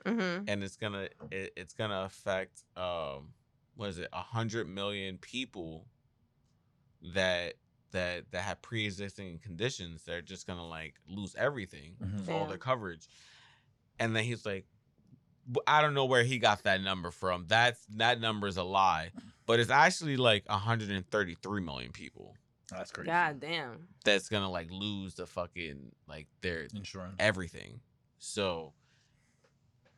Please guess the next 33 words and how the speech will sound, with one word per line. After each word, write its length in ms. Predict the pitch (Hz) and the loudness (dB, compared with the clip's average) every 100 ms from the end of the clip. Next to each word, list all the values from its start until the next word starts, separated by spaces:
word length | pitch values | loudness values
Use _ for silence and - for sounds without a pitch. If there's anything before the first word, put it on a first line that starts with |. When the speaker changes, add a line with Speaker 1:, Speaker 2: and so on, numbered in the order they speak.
| _ _ | _ _
Speaker 2:
he, 240 | - 147 147 _ _ | -8 -6 -6 _ _
what 160 | 123 190 | -4 0
else 140 | 196 | 2
did 140 | 160 139 | 2 0
he 100 | 110 | 2
lie 240 | 98 92 | 2 0
about? 380 | 90 85 82 87 104 _ _ - | 0 -4 -6 -8 -12 _ _ -2
Speaker 1:
His 240 | 226 247 | 0 2
entire 640 | 240 233 226 285 302 277 208 | 2 0 2 2 4 4 4
Speaker 2:
He 180 | 175 233 | 4 2
Speaker 1:
being. 100 | 277 | 4
Speaker 2:
lied 220 | - 170 | 4 4
Speaker 1:
He's 80 | - 190 | 2 4
just 400 | - 151 269 262 | 6 6 4 2
Speaker 2:
about, 180 | 240 | 0
Speaker 1:
a 40 | 214 | 0
Speaker 2:
yeah. 100 | 139 | 4
Speaker 1:
walking 380 | 208 247 240 202 | 4 4 0 0
liar. 580 | 208 254 254 180 151 160 | 2 2 2 0 -2 -6
<laughs> 60 | 196 - _ _ - - _ - - 254 | -12 -20 _ _ -20 -20 _ -10 -8 -2
Speaker 2:
It 80 | 143 | 2
was 200 | 156 165 | 2 2
just 240 | 160 151 | -4 -2
like, 300 | 147 127 110 95 | 2 4 2 0
yo, 360 | 117 113 107 | 0 0 0
but 160 | 104 143 | 0 4
I'm 220 | 143 156 | 4 4
not 200 | 156 151 | 4 2
gonna 140 | 143 | 2
lie, 200 | 123 110 107 | 4 4 4
that 100 | 110 | 2
shit 180 | - 117 | -2 -4
was 420 | 117 104 101 87 | -4 -4 -6 -10